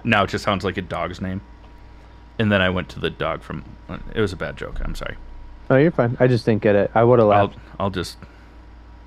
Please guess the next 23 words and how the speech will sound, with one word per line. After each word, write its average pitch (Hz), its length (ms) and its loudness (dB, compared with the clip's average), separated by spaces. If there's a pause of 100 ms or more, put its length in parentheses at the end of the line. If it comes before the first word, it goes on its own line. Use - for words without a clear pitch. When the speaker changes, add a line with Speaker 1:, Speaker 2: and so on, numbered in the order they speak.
(340)
Speaker 1:
go 92 100 -4
fuck - 240 -10
myself. 65 300 -10 (680)
Uh, 95 380 2
super - 380 -4
cool. - 260 -4
<laughs> - 720 -2 (1500)
Speaker 2:
Tell 165 140 8
us 165 100 2
about 160 200 4
sponsor 156 360 2
number 143 280 4
one 127 200 4
so 127 100 -6
we 117 80 -2
can 120 120 -4
get 127 140 6
into 127 220 6
the 113 140 4
meat 120 200 4
of 117 80 2
this 110 160 2
episode. 104 500 2